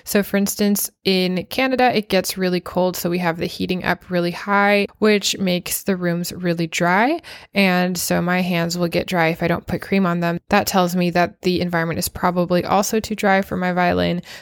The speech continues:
So I should put my humidifier on. But I actually have a meter, so I don't have to guess. But that's a good rule of thumb for you if you don't have one.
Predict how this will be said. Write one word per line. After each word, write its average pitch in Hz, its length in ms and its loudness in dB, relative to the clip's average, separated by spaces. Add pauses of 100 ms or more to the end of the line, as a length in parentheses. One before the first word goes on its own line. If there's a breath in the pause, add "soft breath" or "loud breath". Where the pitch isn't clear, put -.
So 180 320 2
I 180 140 2
should - 260 -4
put - 220 -4
my 170 120 -2
humidifier 185 640 0
on. - 200 -8 (360 soft breath)
But 175 180 2
I 180 320 2 (100)
actually 175 300 -2
have 170 160 -4
a 165 60 -4
meter, 175 260 -2
so 160 120 -4
I 160 40 0
don't - 120 -4
have 170 160 -4
to 170 100 -4
guess. - 320 -4
But - 140 -10
that's - 200 -6
a 190 60 -2
good 170 440 -2
rule 180 260 -2
of - 80 -4
thumb 196 280 -4
for - 140 -4
you 170 160 0
if 170 140 -4
you 196 60 -4
don't 196 140 0
have 247 160 -2
one. - 160 -6